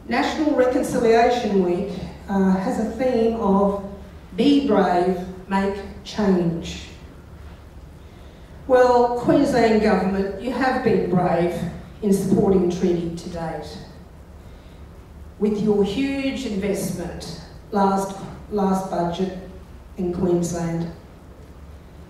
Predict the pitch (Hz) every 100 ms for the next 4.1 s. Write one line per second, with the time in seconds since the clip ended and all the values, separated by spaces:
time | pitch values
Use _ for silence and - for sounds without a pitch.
0 | - - 226 220 220 220 220 294 269 247
1 | 233 233 254 226 - 214 185 175 170 196
2 | 190 269 349 - 233 226 226 214 214 202
3 | 202 269 254 262 214 214 208 202 208 202
4 | 196